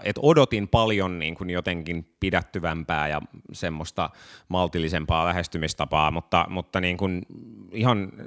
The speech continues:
musta se oli, se oli tosi, tosi hieno, jotenkin lähes suorastaan liikuttava, liikuttava kannanotto. Että ehkä tästä nyt tulee sitten yksi tämmönen, piirtyy hieno muisto tähän, niin kuin,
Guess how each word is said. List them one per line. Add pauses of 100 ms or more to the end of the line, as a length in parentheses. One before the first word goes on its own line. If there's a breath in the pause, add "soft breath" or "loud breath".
(280)
musta (260)
se
oli,
se
oli
tosi, (220)
tosi
hieno,
jotenkin (160)
lähes
suorastaan
liikuttava, (400 soft breath)
liikuttava
kannanotto.
Että
ehkä
tästä
nyt
tulee
sitten
yksi
tämmönen,
piirtyy
hieno
muisto
tähän,
niin
kuin,